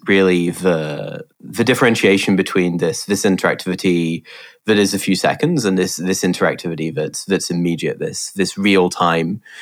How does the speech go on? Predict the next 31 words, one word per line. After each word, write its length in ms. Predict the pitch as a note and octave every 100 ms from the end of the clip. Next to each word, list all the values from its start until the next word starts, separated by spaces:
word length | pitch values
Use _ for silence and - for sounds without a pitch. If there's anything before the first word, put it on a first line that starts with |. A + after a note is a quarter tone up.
| - _
communication, 920 | - G3+ - - E3+ F3 - - - -
as 260 | - - -
it's 160 | -
called. 520 | - - E2+ - - -
And, 160 | F2+
you 80 | F#2
know, 240 | E2+ D#2+ -
that, 220 | - F2 A#2
that 140 | B2+
really 500 | C3+ C#3 B2+ A2+ G2+ - - _ _
feeds 460 | - A2+ G#2 F#2+
into 240 | F#2+ F#2 -
the 100 | F2
technologies 920 | - F#2 F2 E2+ F2+ F2+ F#2 F2 F2+
that 160 | E2 -
people 340 | F#2 E2 E2
think 240 | - F#2 F2+
about 300 | - C3+ G#2
and 120 | F#2
select 520 | - D#2+ D#2+ - -
when 80 | D#2+
they're 100 | D#2
trying 220 | - C2
to 40 |
solve 340 | D#2 - D2+ -
these 460 | E2+ D#2 D2 - - _ _
business 600 | F#2 F2+ G2+ G#2+ A#2 -
cases, 600 | - - A#2 - E3 D#3+ - - - - - _ -
because 720 | F#2+ F#2 E2 - - - - _ _ _ _ _ _ _ _ _
you 60 | G2+
don't 320 | F#2+ G2 F#2